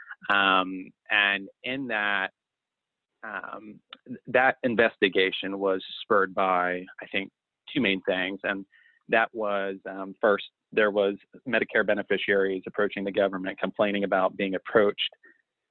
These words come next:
uh, for these genetic tests by marketers. And then also, the government always follows the money, right? And there was a spike in two thousand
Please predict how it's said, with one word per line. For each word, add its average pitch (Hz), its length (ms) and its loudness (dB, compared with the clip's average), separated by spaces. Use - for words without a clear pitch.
uh, 92 240 -2
for 117 140 4
these 107 240 0
genetic 101 360 2
tests 107 280 4
by 101 80 0
marketers. 151 560 2
And 110 120 0
then 117 80 4
also, 120 500 6
the 110 80 0
government 113 360 2
always 101 260 4
follows 98 300 2
the 98 80 -6
money, 85 260 -4
right? 95 340 2
And 98 500 0
there 107 220 2
was 104 160 -2
a 107 80 -6
spike 107 480 6
in 98 440 -4
two 107 80 -8
thousand 101 440 2